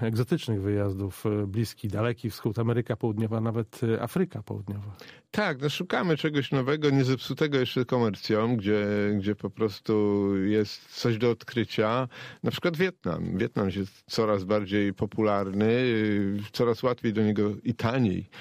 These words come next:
Speaker 2: co ważne, dotrzeć. No bo generalnie rzecz biorąc, y, jest to taki powiew świeżości.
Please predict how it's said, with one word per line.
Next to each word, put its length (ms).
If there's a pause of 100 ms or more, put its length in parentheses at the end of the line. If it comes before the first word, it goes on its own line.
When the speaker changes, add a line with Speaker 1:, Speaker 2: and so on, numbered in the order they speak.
(140)
Speaker 2:
co 160
ważne, 400
dotrzeć. 640 (600)
No 180
bo 320
generalnie 540
rzecz 200
biorąc, 460
y, 420 (280)
jest 520 (500)
to 360 (140)
taki 300
powiew 400
świeżości. 920